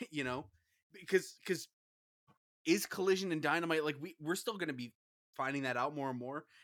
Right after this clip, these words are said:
And we will, in a couple weeks, have a fun little video of, uh, when the,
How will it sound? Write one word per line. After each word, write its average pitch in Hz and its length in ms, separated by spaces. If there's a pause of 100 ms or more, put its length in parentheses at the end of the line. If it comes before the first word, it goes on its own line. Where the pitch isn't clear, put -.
(140)
And 127 200
we 185 80
will, 262 200
in 139 80
a 120 40
couple 127 240
weeks, 127 300
have 120 160
a - 20
fun 131 260
little 120 140
video 113 440 (100)
of, 107 260
uh, 98 180 (440)
when 123 180
the, 113 80